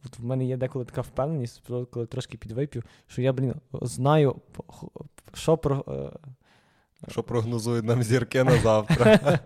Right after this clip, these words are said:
Speaker 1: <laughs> Овен. Ні, я знаю, е, хто про що думає, знаєш, типу, я такий, типу, якийсь, а, а, типу, я шарю, хоча,
Speaker 2: Мгм.
Speaker 1: нап-, напевно, я взагалі не знаю, типу. І я деколи навіть на то харюсь, типу, що я знаю, що вони можуть думати,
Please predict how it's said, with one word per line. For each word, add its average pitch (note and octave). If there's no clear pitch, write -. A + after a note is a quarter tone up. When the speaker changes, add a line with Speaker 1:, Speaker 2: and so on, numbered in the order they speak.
Speaker 1:
<laughs> A#3
Овен. E3
Ні, -
я C3
знаю, C#3
е, C#3+
хто D#3
про C#3+
що C#3
думає, B2
знаєш, B2
типу, -
я A2+
такий, -
типу, -
якийсь, -
а, -
а, D#2
типу, -
я A#2+
шарю, A2
хоча, B2+
Speaker 2:
Мгм. B2
Speaker 1:
нап-, B2+
напевно, C3+
я B2+
взагалі G3
не D3+
знаю, A#2
типу. -
І -
я D#3
деколи E3
навіть E3
на E3
то D#3+
харюсь, C3+
типу, -
що D3
я C#3
знаю, E3
що C#3+
вони D#3+
можуть D3
думати, C#4+